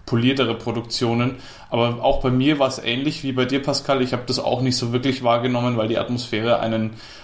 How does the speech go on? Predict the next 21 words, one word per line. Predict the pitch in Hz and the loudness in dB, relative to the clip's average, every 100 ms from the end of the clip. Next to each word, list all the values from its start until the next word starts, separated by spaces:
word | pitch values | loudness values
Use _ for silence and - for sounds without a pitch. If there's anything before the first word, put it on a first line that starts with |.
| - - - - - | -20 -20 -20 -20 -4
da, | 120 | -2
finde | - 127 | -2 -4
ich, | - | -2
schon | 127 | 0
relativ | 131 127 127 127 - | 2 2 2 0 -4
gut | 127 123 | -6 -4
abholt | - - 131 123 | -4 0 2 2
und | 120 | 0
gefangen | 117 - 117 123 127 | -4 -4 0 2 4
nimmt | 127 127 | 4 4
auch. | 113 120 120 - | 4 4 2 -2
Und | - 117 117 - - - | -4 -4 -4 -10 -14 -6
was | - | 0
mich | 147 - | 2 0
tatsächlich | - 127 139 143 | -2 0 2 0
so | 143 | 0
ein | 127 | 0
bisschen | 135 139 135 127 | 0 2 2 4
mehr | 123 139 | 4 2
gestört | 143 - 139 135 | 0 0 0 2
hat, | 143 139 - | 2 0 -4